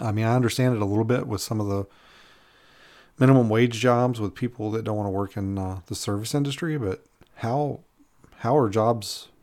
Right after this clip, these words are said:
essential jobs like that, that, you know, with pay and benefits, how are they not filled?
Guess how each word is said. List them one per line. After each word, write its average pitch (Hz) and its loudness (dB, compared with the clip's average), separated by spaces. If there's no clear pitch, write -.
essential 123 2
jobs 104 2
like 98 -2
that, 117 -2
that, - -10
you 104 -4
know, 95 -6
with 92 -8
pay 123 -2
and 107 -2
benefits, 104 -4
how 123 -2
are 127 0
they 110 -4
not 92 -6
filled? - -12